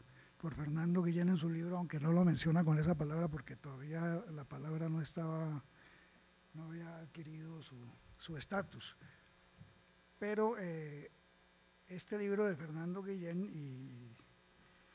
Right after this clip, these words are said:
y de muchos otros autores de su época son libros, eh, en cierto modo, no digo que sea por una ley histórica, ni por,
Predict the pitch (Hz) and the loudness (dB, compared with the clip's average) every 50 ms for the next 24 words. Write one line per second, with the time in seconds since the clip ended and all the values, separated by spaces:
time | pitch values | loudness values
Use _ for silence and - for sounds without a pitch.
0 | - - - - - - - - - - - - - - - 139 139 139 135 151 | -20 -20 -20 -20 -20 -20 -20 -20 -20 -20 -20 -20 -18 -12 -10 -8 -6 -6 -6 -6
1 | 156 - - 185 170 175 175 160 185 170 170 156 143 - 175 175 170 180 180 180 | -6 -4 -4 -2 -2 -2 -2 -4 -4 -4 -4 -6 -6 -6 -4 -2 -2 -2 0 0
2 | 190 - 202 202 180 165 135 165 165 - 185 165 - - - - - - - - | 2 4 6 6 6 6 4 2 2 2 0 -2 -2 -6 -14 -20 -20 -20 -20 -20
3 | _ _ - - - - - - - - - - - 202 202 208 220 220 226 220 | _ _ -20 -20 -20 -20 -20 -20 -20 -20 -14 -6 -2 0 0 2 2 2 2 2
4 | 214 214 208 220 220 208 - - - - - 202 175 165 151 147 139 139 135 135 | 4 4 6 4 4 4 0 -6 -12 -10 -8 -6 -4 -4 -4 -4 -6 -6 -6 -8
5 | 151 - - 151 135 120 - 196 196 190 190 - 214 196 190 190 196 190 202 202 | -10 -10 -10 -10 -6 -2 0 2 2 2 2 4 6 6 8 8 8 6 6 6
6 | 190 208 202 165 170 175 180 185 185 190 190 190 160 160 147 135 - 180 170 165 | 4 2 0 0 -2 -2 -2 0 0 0 0 0 -2 -4 -8 -8 -6 -6 -4 -4
7 | 180 180 185 190 180 175 175 170 170 - - 180 170 175 175 170 - 143 135 123 | -2 0 2 4 4 4 4 4 2 2 4 4 6 6 6 4 2 -2 -4 -2
8 | 127 - - 165 180 | -2 0 0 0 -2